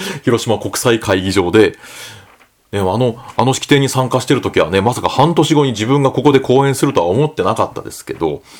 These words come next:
うん。でもなんかね、そういう意味でも感慨深かったですし、結構ね、まあ、広島市の人とか、あと僕の地元の呉市の人も来てくれていて、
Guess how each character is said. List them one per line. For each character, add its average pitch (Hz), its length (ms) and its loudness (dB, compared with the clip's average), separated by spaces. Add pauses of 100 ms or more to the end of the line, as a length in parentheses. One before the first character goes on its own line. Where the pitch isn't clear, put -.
(240)
う 87 80 -12
ん。 80 240 -10 (1120)
で 107 60 -6
も 90 80 -4
な 90 120 -4
ん 90 60 -8
か - 160 -16
ね、 80 260 -18
そ - 180 -2
う - 20 2
い - 20 0
う - 20 0
意 - 20 2
味 143 60 2
で 110 40 0
も 87 100 -2
感 92 220 -4
慨 90 160 0
深 95 160 -4
か 80 100 -6
っ 78 100 -12
た - 100 -8
で - 100 -14
す - 100 -20
し、 95 360 -6 (1000)
結 147 160 -6
構 - 180 -12
ね、 113 100 0
ま 107 120 0
あ、 - 20 -12
広 101 240 -2
島 98 160 -2
市 - 120 -10
の 67 80 -4
人 - 180 -6
と - 100 -8
か、 - 240 -6
あ 90 100 -6
と 98 80 -4
僕 98 220 0
の 87 100 0
地 85 120 -2
元 95 240 0
の 90 80 -6
呉 110 200 0
市 - 100 -6
の 85 100 -4
人 - 140 -8
も 85 100 -8
来 - 80 -18
て 101 100 -2
く 92 140 -6
れ 80 100 -2
て 80 140 -6
い 78 100 -6
て、 90 300 -2